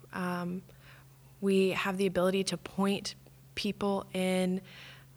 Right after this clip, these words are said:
whatever direction they need to go in determining what's best for them, what, what they feel like they need. Um, I think in terms of, of mindfulness and meditation,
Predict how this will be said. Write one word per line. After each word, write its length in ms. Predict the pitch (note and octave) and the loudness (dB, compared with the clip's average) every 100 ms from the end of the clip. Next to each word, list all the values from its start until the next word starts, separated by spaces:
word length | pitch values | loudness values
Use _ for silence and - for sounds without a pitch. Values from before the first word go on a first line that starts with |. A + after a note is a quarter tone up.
| - | -8
whatever 340 | G#3+ A3+ B3 C4+ | 0 0 0 0
direction 680 | A#3 G3 F3+ - F#3 F3+ F3+ F#3 - - - | 2 2 2 0 2 0 -2 -10 -16 -20 -6
they 140 | F#3 | 0
need 200 | F3+ F3+ | 0 0
to 80 | - | -2
go 320 | E3+ E3 D#3 - - - | -2 -2 -4 -8 -20 -6
in 160 | G3+ G3 | 0 2
determining 480 | G3 F#3+ A3 A3 | 2 0 2 2
what's 220 | G#3+ - - | 0 -4 -4
best 260 | F#3 - | -4 -4
for 140 | - F3+ | -6 -4
them, 300 | D#3+ D#3+ F3 - - - - - | -4 -4 -8 -14 -20 -20 -20 -8
what, 520 | G3 G#3 G3+ G3+ - - | -2 0 2 0 -6 -14
what 340 | G3 G3 G3+ F#3+ | -6 -2 -2 0
they 200 | G3+ G#3 | 2 2
feel 340 | - G3 F#3+ | 2 0 2
like 460 | F#3 F3 F3 - - - - - - | 0 0 -2 -4 -16 -18 -20 -18 -8
they 140 | F3+ | -4
need. 340 | E3+ E3 E3+ E3 - - - - - | -2 0 -2 -6 -14 -18 -18 -18 -10
Um, 480 | F#3 F3+ E3+ F3 F3+ - - - - - - - - - - | -4 -2 -2 -4 -6 -10 -20 -20 -20 -20 -20 -20 -20 -10 0
I 40 | |
think 160 | G#3+ A#3 | 4 6
in 100 | G3+ | 4
terms 340 | - G3+ G3 | 4 4 4
of, 300 | F#3+ F3+ - - - - | 4 2 -2 -16 -12 -2
of 300 | G3 F3+ - - | -2 -2 -8 -8
mindfulness 640 | F#3+ F#3 F3+ G3 G#3 G3+ G3+ | 0 4 4 2 0 0 2
and 80 | |
meditation, 720 | F#3 F3 F3 F#3 F#3 G3+ F#3 | 2 2 0 0 2 4 2